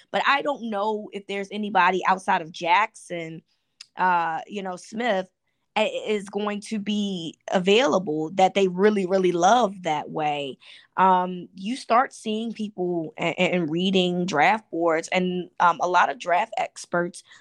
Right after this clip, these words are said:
don't really love this class of wide receivers, um, and believe that a lot of these dudes are second round grades, but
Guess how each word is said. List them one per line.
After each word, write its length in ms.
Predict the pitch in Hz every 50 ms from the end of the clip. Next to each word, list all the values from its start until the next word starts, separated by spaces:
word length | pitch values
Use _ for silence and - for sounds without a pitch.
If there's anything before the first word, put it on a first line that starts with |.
| _ -
don't 240 | 190 214 277 285 220
really 640 | - 139 139 143 160 180 190 220 240 247 262 269 254
love 580 | 247 226 226 220 220 233 247 254 269 277 233 226
this 200 | 269 269 262 -
class 500 | - - 214 202 214 226 254 277 - -
of 160 | - 269 226
wide 320 | 233 247 247 262 277 262
receivers, 680 | 269 254 - - 269 285 269 262 277 277 285 - - _ _ _ _ _ _ _ _ -
um, 360 | 185 180 175 175 175 175 165 131
and 180 | 190 190 190
believe 340 | 185 190 190 196 214 220 220
that 120 | - 185 175
a 80 | 175
lot 280 | 165 160 170 160 196 220
of 120 | 220 214
these 220 | 214 214 220 214 196
dudes 540 | - 208 208 214 220 226 233 233 226 - - _
are 180 | - 170 160 165
second 420 | - - - 196 196 - 233 190
round 440 | 147 185 180 190 196 196 202 208 190
grades, 640 | 185 170 170 175 185 208 233 262 285 302 - - - -
but 200 | 214 208 - -